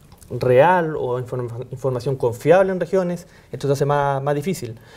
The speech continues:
Un ej-, un, un ejemplo muy simple es, es la inflación. La inflación, eh, todos los años se hacen políticas mirando la inflación y la inflación es un promedio nacional.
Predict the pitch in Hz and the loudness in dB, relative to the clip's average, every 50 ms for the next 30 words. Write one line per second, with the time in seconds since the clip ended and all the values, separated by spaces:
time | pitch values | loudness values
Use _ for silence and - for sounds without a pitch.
0 | - - - - - 147 143 135 - 143 143 139 - 143 147 147 147 165 160 160 | -20 -20 -8 -4 0 0 0 -2 -2 -4 -4 -2 -2 -2 -2 0 0 0 -2 0
1 | 160 156 160 160 156 156 156 156 156 156 151 156 175 175 - 190 185 180 180 180 | 0 4 4 6 6 6 6 6 6 4 2 0 -2 -2 -2 -4 -4 -2 -2 -2
2 | 160 151 156 151 151 147 143 - 147 147 156 151 151 160 151 - 170 160 - 220 | 0 2 2 2 2 0 -2 -4 -2 0 2 2 2 0 2 2 0 2 4 2
3 | 175 123 113 - - - - _ - - - - _ _ - 135 139 135 135 147 | 0 0 -2 -10 -18 -20 -20 _ -20 -20 -20 -20 _ _ 0 0 0 2 2 2
4 | 135 - - 196 196 196 196 185 - - 143 139 139 135 135 135 - 185 180 180 | 2 4 4 4 4 4 2 0 -4 -2 -2 0 2 0 0 2 4 4 6 6
5 | 180 180 180 180 175 165 165 160 165 170 160 - 160 165 175 165 170 165 175 160 | 6 6 4 2 0 -2 -2 -2 -2 -2 -2 -2 -4 -2 -2 -4 0 2 2 2
6 | 156 147 147 151 160 170 175 175 170 170 170 165 185 170 170 - 190 185 185 185 | 2 2 2 2 2 2 2 0 -2 -2 -2 0 0 0 2 2 2 2 2 0
7 | 185 - - - - - 135 143 143 139 - 135 135 - 175 175 165 151 151 151 | -2 -10 -20 -18 -8 -4 -2 -2 0 2 2 2 4 4 2 2 2 0 -2 0
8 | 151 143 143 151 151 151 151 156 151 - 214 202 196 143 - - | 0 0 2 4 4 2 2 0 0 0 0 0 0 0 -2 -6